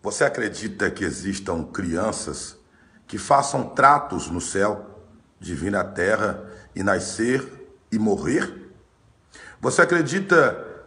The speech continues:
que um espírito possa fazer um acordo no Orum, que viria na terra, nasceria, faria dois anos de idade numa família e depois retornaria ao Orum?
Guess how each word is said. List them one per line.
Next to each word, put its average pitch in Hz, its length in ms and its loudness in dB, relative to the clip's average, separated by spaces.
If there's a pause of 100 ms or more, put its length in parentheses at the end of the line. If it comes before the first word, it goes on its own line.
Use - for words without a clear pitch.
(120)
que - 160 -6
um 135 100 0
espírito 147 640 -2
possa 110 680 2
fazer - 300 -2
um 104 120 -2
acordo 120 640 2
no 98 140 2
Orum, 92 560 0 (600)
que 139 120 -4
viria 160 300 4
na 151 120 6
terra, 143 760 2
nasceria, 131 960 2 (440)
faria 127 320 4
dois 151 380 4
anos 156 220 0
de 120 100 -4
idade 117 420 6
numa 113 180 -2
família 104 680 0 (440)
e - 80 -14
depois 98 340 -4
retornaria 90 960 -2 (120)
ao 85 160 0
Orum? 98 400 0